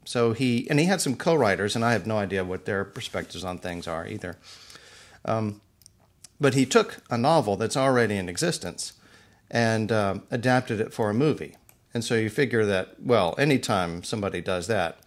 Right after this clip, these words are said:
they're gonna tinker with it, they're gonna change part of it. Um, and that is the case here as well. But it's not his original story, so why would he choose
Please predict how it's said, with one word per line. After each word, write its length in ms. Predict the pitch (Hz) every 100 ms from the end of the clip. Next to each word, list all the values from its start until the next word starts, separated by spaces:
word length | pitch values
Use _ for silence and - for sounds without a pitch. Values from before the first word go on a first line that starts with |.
| - - - -
they're 160 | 120
gonna 220 | 110 104 90
tinker 300 | 123 107 95
with 160 | 82
it, 180 | 92 -
they're 140 | 117
gonna 200 | 104 87
change 520 | 82 110 104 101 - - _ _ -
part 200 | 107 90
of 80 |
it. 180 | 80 - - _ - - - _ _
Um, 440 | 107 101 98 101 - _ -
and 140 | 131
that 220 | 131 120 -
is 240 | 120 117
the 60 | -
case 480 | 113 98 95 - -
here 260 | - 120 95
as 140 | 92
well. 360 | 139 98 67 - _ - - - - -
But 260 | 131 127 -
it's 240 | 143 -
not 200 | 196 240
his 160 | 185 151
original 440 | 147 151 151 127
story, 260 | 117 170 131
so 140 | 120
why 280 | 127 131 175
would 200 | 175 156
he 100 | 147
choose 720 | 120 - 160 151 135 123 -